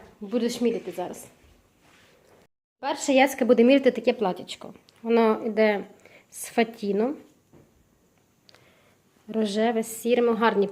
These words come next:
кольори, мені так подобається. Ціна його, до речі, двісті шістдесят дев'ять гривень. Ідеально. Шви, подивіться, які шикарні шви.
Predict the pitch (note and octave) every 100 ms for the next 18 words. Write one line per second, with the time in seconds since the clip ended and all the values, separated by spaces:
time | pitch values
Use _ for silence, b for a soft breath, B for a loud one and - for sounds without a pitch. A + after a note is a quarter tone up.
0 | - G3+ G3+ B3+ B3 G3 - G3 F#3+ F#3+
1 | F#3+ - G3+ B B - C4 C4 A3+ G3+
2 | G3+ G3 G3+ G3 F#3+ G3 C4 - B3+ A3+
3 | G#3 B3 G#3 G#3+ G#3+ G3+ G3 G3+ G#3+ G#3+
4 | - A3 A3 G3+ F3 F3 F#3 - _ b
5 | b b b b b - - A#3 B3 C#4
6 | C#4 A#3 B3 - A3+ A#3 - A#3 A#3 A3
7 | G#3+ - G3 F3